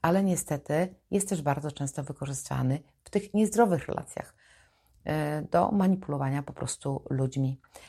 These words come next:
zwłaszcza jeżeli chodzi o toksyczne związki, o których dzisiaj mówimy, czyli o nasz kontakt z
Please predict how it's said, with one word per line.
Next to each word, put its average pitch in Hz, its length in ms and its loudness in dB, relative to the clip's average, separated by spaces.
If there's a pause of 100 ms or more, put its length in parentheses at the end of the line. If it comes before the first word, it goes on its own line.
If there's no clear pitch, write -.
(140)
zwłaszcza 156 500 2
jeżeli 139 360 0
chodzi 135 480 -6
o 135 260 0
toksyczne 143 480 -6
związki, 131 460 -4
o 135 40 -8
których 135 240 -6
dzisiaj 135 260 -4
mówimy, 131 440 -2
czyli 127 380 -6 (420)
o - 60 2
nasz 175 200 4
kontakt 135 560 -4
z 131 360 -4